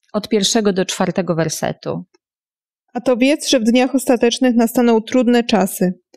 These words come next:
Speaker 2: Ludzie bowiem będą samolubni, chciwi, chełpliwi, pyszni, bluźnierczy,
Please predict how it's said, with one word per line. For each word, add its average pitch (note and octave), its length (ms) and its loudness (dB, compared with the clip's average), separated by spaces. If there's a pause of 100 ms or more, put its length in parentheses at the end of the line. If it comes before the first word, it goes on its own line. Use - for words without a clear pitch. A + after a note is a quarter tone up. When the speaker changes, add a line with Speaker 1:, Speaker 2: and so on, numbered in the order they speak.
(360)
Speaker 2:
Ludzie A#3 360 2
bowiem G#3+ 320 2
będą G#3+ 260 4
samolubni, G#3+ 840 2
chciwi, G#3+ 680 0
chełpliwi, A3+ 920 0
pyszni, G#3+ 460 2
bluźnierczy, G#3+ 800 2